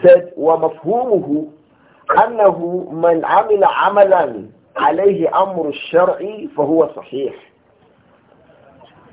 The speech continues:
ومفهومه أنه من عمل عملا عليه أمر الشرع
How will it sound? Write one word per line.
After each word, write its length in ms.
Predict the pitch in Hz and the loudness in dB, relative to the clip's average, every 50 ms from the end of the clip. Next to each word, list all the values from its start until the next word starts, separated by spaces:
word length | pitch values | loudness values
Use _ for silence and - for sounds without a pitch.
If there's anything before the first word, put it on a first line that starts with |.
| - - | -8 -2
ومفهومه 960 | 120 139 139 151 147 151 - - 165 190 214 214 202 185 147 156 170 170 165 - 170 170 180 | 0 0 2 0 -2 -4 -4 -2 0 0 0 0 -2 -4 -2 -2 -4 -4 -2 0 2 0 0
أنه 520 | 175 170 165 156 151 147 147 156 151 147 | 0 -2 -6 -6 -6 -6 -6 -6 -6 -4
من 260 | 147 143 143 139 131 - | -2 -2 -2 -2 -2 -4
عمل 360 | 147 156 180 190 190 185 175 | -2 -2 -2 -2 -2 -2 0
عملا 760 | 160 123 131 143 165 180 190 185 196 208 220 220 226 240 233 - _ _ - - _ _ _ _ _ _ _ _ _ _ _ _ _ _ _ _ _ _ _ _ _ _ _ _ _ _ _ _ _ - - - - - - _ _ _ - - - _ - - - - - - - | 0 0 0 -2 -2 0 0 2 4 4 4 4 2 -6 -14 -16 _ _ -20 -20 _ _ _ _ _ _ _ _ _ _ _ _ _ _ _ _ _ _ _ _ _ _ _ _ _ _ _ _ _ -20 -20 -20 -20 -20 -20 _ _ _ -20 -20 -20 _ -20 -20 -20 -20 -16 -2 2
عليه 640 | - - - 165 185 214 214 208 185 185 - - - | 2 4 4 4 4 4 4 4 4 2 0 2 2
أمر 260 | 220 220 214 196 180 | 0 0 0 -4 -4
الشرع 520 | 170 175 - - - 185 202 226 220 - | -4 -6 -8 -2 4 6 6 6 6 2